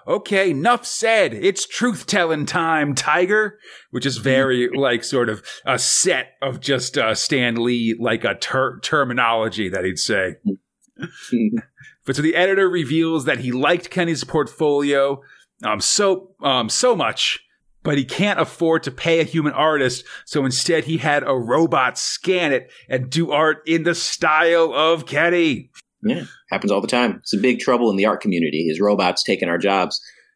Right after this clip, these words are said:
Speaker 2: Well, not yet, but soon, right.
Speaker 1: I mean, I imagine it's close, you know, like, you got, like, some robot colorists and letterers and stuff like
Speaker 2: Right.
Speaker 1: that. It's only a
Speaker 2: Yeah.
Speaker 1: matter of time before they start procedurally generating the comics and all kinds of
Speaker 2: Right.
Speaker 1: stuff like that.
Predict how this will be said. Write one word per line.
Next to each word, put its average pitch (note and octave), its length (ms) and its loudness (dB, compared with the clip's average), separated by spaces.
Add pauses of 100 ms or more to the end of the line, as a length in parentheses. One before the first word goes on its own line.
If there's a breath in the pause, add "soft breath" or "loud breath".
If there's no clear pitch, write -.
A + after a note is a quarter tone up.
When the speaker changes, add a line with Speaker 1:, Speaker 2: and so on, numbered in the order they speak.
Speaker 2:
Well, D#3+ 120 2
not F3+ 180 4
yet, B2+ 400 2
but G2+ 320 0
soon, G2 420 0 (100)
right. F2+ 220 0
Speaker 1:
I - 320 -20
mean, F3 80 -4
I C4+ 80 2
imagine E3+ 380 0
it's - 140 -4
close, F3+ 680 -2
you D3+ 140 0
know, A2 180 0
like, C#3 220 -2
you C#3+ 80 -2
got, C#3 140 0
like, C3+ 280 -2 (200)
some A#2+ 200 -6 (340 loud breath)
robot C#3 560 0
colorists D3 680 -2
and B2+ 140 0
letterers C3 680 0
and B2+ 120 -4
stuff B2+ 320 -4
like C3 200 -2
Speaker 2:
Right. G2+ 120 0
Speaker 1:
that. C3 220 -2 (340 loud breath)
It's - 80 -12
only C#3+ 180 2
a C3+ 40 2
Speaker 2:
Yeah. C3+ 100 2
Speaker 1:
matter C#3 160 0
of B2 80 -4
time D3+ 400 0
before C3 320 -2
they B2+ 100 0
start C3 380 0 (200 loud breath)
procedurally C3+ 920 0
generating C3 640 0
the B2+ 80 -2
comics B2+ 760 -4
and B2+ 80 0
all C3 200 2
kinds B2+ 320 0
of - 40 0
Speaker 2:
Right. - 80 -4
Speaker 1:
stuff G#2+ 260 -4
like A2+ 240 -4
that. C3+ 240 0